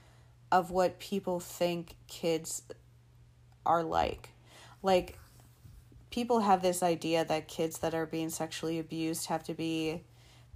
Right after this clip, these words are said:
you have to be, like, these tiny, weak, like,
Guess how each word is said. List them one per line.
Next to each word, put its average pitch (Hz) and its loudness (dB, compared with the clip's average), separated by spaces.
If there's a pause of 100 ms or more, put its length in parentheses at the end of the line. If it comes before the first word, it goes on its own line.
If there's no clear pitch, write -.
(160)
you 190 0
have 196 4
to 208 -2
be, 208 2
like, 175 2
these 170 -4
tiny, 185 -4
weak, 165 -4 (320)
like, 165 0